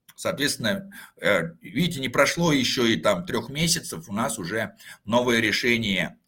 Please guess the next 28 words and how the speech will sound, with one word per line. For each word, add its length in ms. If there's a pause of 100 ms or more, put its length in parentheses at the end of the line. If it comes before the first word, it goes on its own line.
(160)
альтернативные, 1040
а, 300
алгоритмическим 1120
стейблкоинам. 920 (420)
Э, 100
может 320
быть, 140
какие-то 320
щас 300
будут 260
вноситься, 760 (340)
м, 240
коррекции 580
в 80
алгоритмы 880 (120)
и 80
так 200
далее. 300
То 120
есть, 260
э, 220 (340)
все 360
это 440
все 220
равно 480 (100)
не 140
останавливает, 1040
э, 240